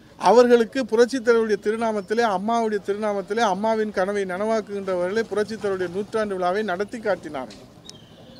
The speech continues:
அம்மா அவர்களுக்கு கோயில் கட்டுகிற தொண்டர்கள், இதே மதுரையிலே அம்மா அவர்களுக்கு புரட்சி தமிழர் ஐயா எடப்பாடியார் அவர்களுடைய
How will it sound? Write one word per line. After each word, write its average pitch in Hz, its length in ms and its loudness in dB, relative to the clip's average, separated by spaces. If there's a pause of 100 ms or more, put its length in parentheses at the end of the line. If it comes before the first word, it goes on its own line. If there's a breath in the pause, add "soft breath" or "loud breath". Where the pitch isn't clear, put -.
(120)
அம்மா 220 380 2
அவர்களுக்கு 240 540 6 (140)
கோயில் 262 400 6
கட்டுகிற 254 360 0 (100)
தொண்டர்கள், 214 520 0 (720)
இதே 190 260 6
மதுரையிலே 226 520 2
அம்மா 220 280 2
அவர்களுக்கு 214 460 -2 (120)
புரட்சி 208 300 -2
தமிழர் 208 280 -2
ஐயா 196 200 0
எடப்பாடியார் 208 680 0
அவர்களுடைய 175 640 -4